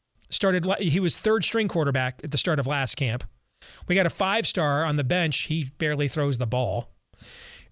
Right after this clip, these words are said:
Uh, we haven't had a skill position player taken in the first round of the draft since two thousand and five with Braylon Edwards.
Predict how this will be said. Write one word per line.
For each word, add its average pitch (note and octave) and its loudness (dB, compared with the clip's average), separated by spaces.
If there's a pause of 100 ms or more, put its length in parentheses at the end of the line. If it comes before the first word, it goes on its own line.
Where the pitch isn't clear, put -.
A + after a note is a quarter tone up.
(140)
Uh, D#3 0
we G3 4
haven't A#3 4
had F3+ 2
a E3 2
skill G#3+ 2
position E3+ 2
player D#3+ 0
taken D#3+ 0
in D3+ 0
the D3 -2
first E3+ -2
round D#3 0
of C#3+ -2
the C#3+ -2
draft D3 -2 (120)
since - 0
two E3 0
thousand D3+ -2
and C3 -2
five B2+ 0
with C3+ -2
Braylon C#3+ 0
Edwards. D#3+ -2